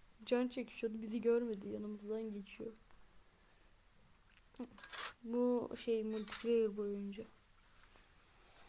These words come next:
Kurtulduğum için çok şanslıyım. Bir jeneratör kaldı. Oyuna hiçbir katkım olmadı. Sadece kapıyı açacağım galiba. Onu da yapamıyormuşum.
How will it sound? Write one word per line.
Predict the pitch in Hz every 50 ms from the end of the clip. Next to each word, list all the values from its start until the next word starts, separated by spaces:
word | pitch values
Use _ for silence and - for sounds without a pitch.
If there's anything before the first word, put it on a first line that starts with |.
| - - - - - - - - - - - - -
Kurtulduğum | - 262 226 - - 285 285 285 294 311 311 302
için | - - 294 277 262
çok | - 294 285 294 -
şanslıyım. | - 269 247 233 220 - - - - 214 220 220 214 - - - -
Bir | 240 240 247
jeneratör | 247 254 247 247 240 240 - 247 240
kaldı. | - - 240 220 214 214 208 208 220 220 226 -
Oyuna | - 233 240 233 233 233
hiçbir | 226 247 247 247 - 247 240 -
katkım | 247 233 220 226 - 233 226 226
olmadı. | 226 226 220 220 214 208 202 208 220 214 226 220 - - - - - - - - -
Sadece | - - 226 226 226 220 220 220
kapıyı | 220 240 226 220 - 226 233
açacağım | 220 220 - - - 220 214 208 202 208
galiba. | 214 208 208 202 202 - - 220 - - - - - -
Onu | - 208 214 233 233 254
da | 247 247
yapamıyormuşum. | 240 220 214 233 220 226 247 247 247 240 240 226 220 220 214 - - 240 240